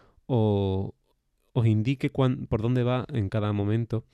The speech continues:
siempre que haya una actualización por el, por el sistema de traqueo del paquete. Tiene una versión gratuita, que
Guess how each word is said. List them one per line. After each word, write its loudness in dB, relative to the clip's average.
siempre -2
que 0
haya 4
una 4
actualización -2
por 0
el, -4
por -2
el -6
sistema -2
de -2
traqueo -6
del -4
paquete. -6
Tiene 4
una 6
versión 2
gratuita, 0
que -2